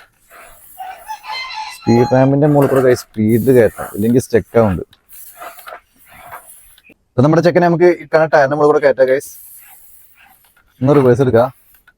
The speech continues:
കേറ്, കേറ്. അയ്യവ, ചെക്കൻ കേറി, ചെക്കൻ നിക്കണ നോക്ക് ഗൈസ്, വേറെ മൂഡ് ഇട്ടാ. ഗൈസ്, ബലൂൺ നമുക്ക് പൊട്ടിച്ചാലോ ഒന്ന്?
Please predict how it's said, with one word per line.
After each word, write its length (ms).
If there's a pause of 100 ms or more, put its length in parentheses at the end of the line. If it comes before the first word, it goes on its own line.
(1160)
കേറ്, 180 (500)
കേറ്. 200 (1300)
അയ്യവ, 360 (300)
ചെക്കൻ 260
കേറി, 140 (140)
ചെക്കൻ 200
നിക്കണ 180
നോക്ക് 200
ഗൈസ്, 180 (260)
വേറെ 260 (100)
മൂഡ് 380
ഇട്ടാ. 180 (800)
ഗൈസ്, 180
ബലൂൺ 200
നമുക്ക് 180
പൊട്ടിച്ചാലോ 380
ഒന്ന്? 120